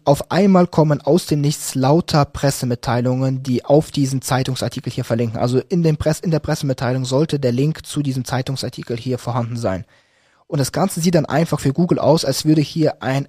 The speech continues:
extrem, extrem krasses Thema anfangen zu trenden. Ein Thema mit sehr, sehr viel Skepsis, mit sehr viel kontro-, mit kontroversen Aspekten generell.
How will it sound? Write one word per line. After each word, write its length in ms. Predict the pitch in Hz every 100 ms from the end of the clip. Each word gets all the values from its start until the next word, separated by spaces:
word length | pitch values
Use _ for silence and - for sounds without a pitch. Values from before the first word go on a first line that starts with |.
| _
extrem, 560 | 135 - - - 175 -
extrem 560 | 135 - - 151 147 - _ _ _ _ _ _ _ _ _ _ _ _
krasses 560 | - 156 - 170 151 -
Thema 460 | 160 156 135 131 -
anfangen 480 | 147 - 135 131
zu 300 | 123 - 113 -
trenden. 480 | - 135 180 - 208 - _ _ _
Ein 200 | - 143
Thema 260 | 170 165 147
mit 180 | 139 -
sehr, 320 | - 143 143
sehr 240 | 156 147
viel 160 | 143 131
Skepsis, 520 | - 156 170 - 180
mit 120 | 139
sehr 180 | 135 135
viel 360 | 131 131 127 - _
kontro-, 640 | _ 151 151 143 135 131 -
mit 280 | 170 151 _
kontroversen 500 | 165 156 147 139 131
Aspekten 460 | 107 - 175 - 175
generell. 400 | 160 151 151